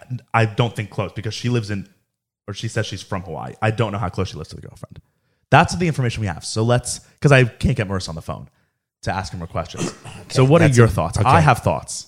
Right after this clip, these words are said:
Speaker 2: Okay. Um, the thoughts are one hundred percent he likes her more than just a friend.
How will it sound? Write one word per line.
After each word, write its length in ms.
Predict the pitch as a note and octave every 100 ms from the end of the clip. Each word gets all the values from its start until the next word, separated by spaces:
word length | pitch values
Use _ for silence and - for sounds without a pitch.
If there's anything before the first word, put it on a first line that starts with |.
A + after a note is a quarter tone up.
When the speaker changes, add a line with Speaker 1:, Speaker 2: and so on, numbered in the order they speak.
| -
Speaker 2:
Okay. 220 | - D#2+ - _ _ _ - - _ _ -
Um, 300 | G#2+ G#2+ A2+ - -
the 100 | G#2+
thoughts 420 | - A#2 A2+ -
are 340 | A2+ G#2+ G2 -
one 420 | A2 F#2+ G#2+ C3
hundred 240 | C#3 C#3+ D3
percent 360 | - - G#2+ G2 -
he 160 | A2
likes 300 | G2+ G2 -
her 60 | G#2+
more 260 | G2+ F#2
than 280 | F#2+ F#2 F#2+ - _
just 200 | G#2+ -
a 60 | G#2+
friend. 360 | F#2 D#2+ -